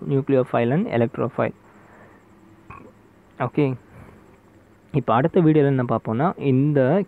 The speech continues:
chemical ப்ராப்பர்ட்டிஸே தனித்தனியா பார்க்க போறோம். ஒருவேளை நியூக்ளியோஃபைலாக இருந்துச்சுன்னா, அப்போ வந்து alcohol எப்படிலாம் react பண்ணும், ஓகே, ஒரு எலக்ட்ரோஃபைலாக இருந்துச்சுன்னா alcohol எப்படிலாம் react பண்ணுன்றத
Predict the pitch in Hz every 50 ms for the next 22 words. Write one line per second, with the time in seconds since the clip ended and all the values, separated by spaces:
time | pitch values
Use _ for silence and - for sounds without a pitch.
0 | - 151 160 196 226 233 247 226 190 - 151 131 120 131 120 117 123 113 - 180
1 | 185 175 135 123 127 120 127 120 127 131 127 - 123 120 113 - 117 117 110 -
2 | - - - - - - - - - - 131 143 156 160 151 147 175 180 - 190
3 | 180 165 - 156 139 135 127 120 117 117 113 113 - - 156 170 160 127 120 -
4 | 127 120 127 147 156 131 120 131 135 - 135 131 127 123 117 120 123 127 120 123
5 | 127 135 127 123 113 110 - - - 110 107 107 107 107 117 - - _ _ -
6 | - _ _ _ - - - _ _ - _ _ _ _ _ _ - - 135 117
7 | 117 143 143 139 - - - - - - 147 143 147 139 139 151 160 - 170 165
8 | 147 - 151 143 139 135 127 127 120 - - 180 170 131 131 139 - 147 135 131
9 | 127 123 120 120 127 120 123 127 127 123 123 120 113 - - 117 117 117 113 113
10 | 107 110 120 170